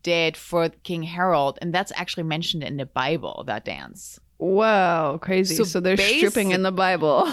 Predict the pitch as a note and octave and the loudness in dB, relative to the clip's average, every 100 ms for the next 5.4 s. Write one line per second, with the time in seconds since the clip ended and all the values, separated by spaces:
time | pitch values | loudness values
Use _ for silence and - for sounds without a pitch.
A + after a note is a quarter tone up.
0 | - - - A3+ C4 F4 - B3+ G#3 A3+ | -4 -14 -2 2 2 0 -2 0 0 -2
1 | A3 A#3+ A#3+ F#3+ F#3+ G#3 B3+ A#3 G3 F#3 | -2 -2 0 0 0 2 2 2 0 -2
2 | F3+ F#3+ F3 F3+ E3+ F3 E3 E3 D#3 D#3 | -2 -4 -4 -4 -2 -2 0 2 2 0
3 | E3+ F3 E3 D#3+ E3 D#3 D3+ C#3 D3+ C#3+ | -4 -4 -2 -2 -4 -4 -6 -6 0 0
4 | D3 E3 F3+ F#3+ E3+ E3 F#3 E3 D#3 - | 0 0 0 -4 -4 0 2 2 0 -4
5 | E3 E3 D#3 D#3 | -4 -2 0 -4